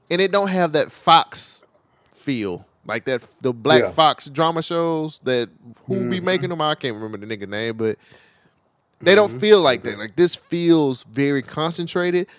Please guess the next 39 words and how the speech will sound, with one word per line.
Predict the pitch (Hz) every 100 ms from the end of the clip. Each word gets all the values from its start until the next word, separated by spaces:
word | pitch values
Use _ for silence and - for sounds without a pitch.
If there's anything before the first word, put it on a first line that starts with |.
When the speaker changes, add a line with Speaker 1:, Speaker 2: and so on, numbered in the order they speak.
| _
Speaker 1:
The | 101
story | - 135 135
don't | 135 135
really | 143 131
bounce | 123 147 147
Speaker 2:
Mm-hmm. | 120
Speaker 1:
around, | 139 147 143
and | 123
when | 123
it | 104 107
does, | 127 135 143 135
it | 95 117
makes | 113 104
sense, | - 135 - _ -
and | 120
it | 120
still | - 131 127
sticks | - 120 -
to | 113
what | 113
the | 113
storyline. | - 131 127 127 131 131 - _ _ _
They | 113 120
do | 123 123
have | 123 113
A | 110 127
and | 123
Speaker 2:
Mm-hmm. | 110
Speaker 1:
B | 123
type | 120 131 110 -
plots | 131 131 -
that's | 117
going | 110 113 113
on | 120 123
in |
here. | 143 139 - _ _ _
I'm, | 151 196 240 202 _
I'm | 151 190
satisfied. | 156 147 113 90 78